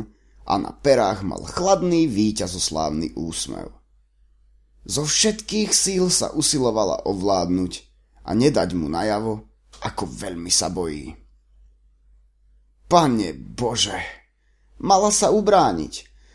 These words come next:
mala odmietnúť opustiť loď, mala kričať o pomoc, prosiť spolucestujúcich a celú posádku, aby ju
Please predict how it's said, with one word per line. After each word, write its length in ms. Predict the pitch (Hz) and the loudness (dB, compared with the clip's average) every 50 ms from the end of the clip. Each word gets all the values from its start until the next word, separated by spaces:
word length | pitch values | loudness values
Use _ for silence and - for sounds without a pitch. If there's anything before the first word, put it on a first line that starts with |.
| _ - - | _ -12 -2
mala 320 | 160 196 196 202 196 - | 2 4 6 8 8 6
odmietnúť 720 | - 190 190 175 202 196 190 180 175 180 - 143 143 143 - | 6 4 4 4 2 2 4 2 2 2 2 0 0 4 4
opustiť 560 | 160 156 - 156 165 - - - 170 160 131 | 2 2 4 -2 -4 -4 -4 -4 -4 0 4
loď, 400 | 151 160 165 147 - - - - - _ _ _ _ _ - - | 6 6 6 6 2 -2 -10 -14 -18 _ _ _ _ _ -10 0
mala 240 | - 107 113 131 135 | 2 2 4 4 0
kričať 480 | - - 135 147 139 135 123 123 123 | 0 2 2 2 2 2 2 2 2
o 80 | 131 123 | 2 2
pomoc, 480 | 135 127 120 110 85 - - - - - - - - - | 2 2 2 2 0 -2 -4 -8 -8 -8 -14 -20 -16 -4
prosiť 480 | - 214 220 208 214 226 214 214 - - | 2 4 4 4 4 2 0 0 -2 -2
spolucestujúcich 1040 | - - 190 196 196 185 - 202 185 - - - 180 180 170 170 170 - 185 175 - | 0 0 0 0 0 -2 -2 0 0 0 0 2 2 4 2 2 0 -2 -2 0 0
a 80 | 156 | -2
celú 480 | - - - 214 190 180 185 185 185 185 | 0 2 4 4 6 6 6 6 4 4
posádku, 640 | - 170 175 - - 151 151 156 151 - - - - | 0 0 2 2 2 2 2 2 0 -2 -6 0 2
aby 320 | 120 156 165 185 185 | 2 4 4 4 2
ju 40 | 175 | 2